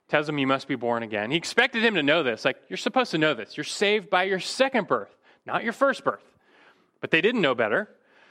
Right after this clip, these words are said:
They pretty much believe that you inherit salvation by birth if you're a Jew. I mean, in other words, that they thought they were essentially born into kingdom status because of their lineage. They were physical descendants of Abraham.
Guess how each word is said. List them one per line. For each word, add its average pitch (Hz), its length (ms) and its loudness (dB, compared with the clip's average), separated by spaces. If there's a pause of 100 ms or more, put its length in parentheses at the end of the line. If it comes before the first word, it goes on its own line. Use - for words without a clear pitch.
(320)
They 175 140 2
pretty - 400 -2
much 311 200 0
believe 175 320 2
that 131 280 0
you 202 120 0
inherit 196 520 2
salvation 143 540 0
by 117 400 2 (100)
birth - 560 -2 (240)
if - 80 -14
you're 147 100 2
a 120 60 -6
Jew. 139 400 0 (800)
I 151 40 -6
mean, 147 100 0
in 175 80 4
other 226 140 0
words, 131 260 0
that 156 160 0 (320)
they 139 100 -2
thought 151 280 0
they 156 80 0
were 147 140 2
essentially 247 440 0
born 151 560 2
into 160 320 -2
kingdom 185 460 -2
status 139 580 0
because 135 380 -4
of 123 100 -6
their 117 160 -2
lineage. 131 560 -4 (880)
They 160 160 2
were 147 420 0
physical 254 560 0
descendants 208 400 0
of 180 80 2
Abraham. 127 400 2